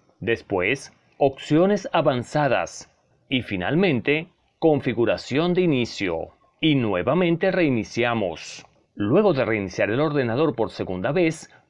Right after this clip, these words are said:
podremos apreciar que aparece un nuevo menú en donde podremos elegir habilitar modo seguro. Ahora podremos ejecutar el programa de Kaspersky para eliminar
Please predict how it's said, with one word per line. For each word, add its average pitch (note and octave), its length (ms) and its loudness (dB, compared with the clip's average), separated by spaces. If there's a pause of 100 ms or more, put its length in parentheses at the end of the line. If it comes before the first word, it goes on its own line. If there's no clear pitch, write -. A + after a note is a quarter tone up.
podremos D#3 420 0
apreciar D#3 400 -2
que C3+ 60 -2
aparece G2+ 360 -2
un A#2 160 0
nuevo F3+ 240 2
menú D#3+ 460 2
en C3+ 160 -2
donde A2 240 -2
podremos C#3 600 -2
elegir D#3+ 640 0
habilitar B2 720 0
modo D3+ 420 0
seguro. C3+ 800 2 (300)
Ahora F#3 440 4
podremos C#3 560 0
ejecutar D#3+ 600 0
el C3+ 140 -2
programa C3 460 0
de D3+ 260 0
Kaspersky D#3 1000 -2 (100)
para A2 160 2
eliminar F#2+ 720 -2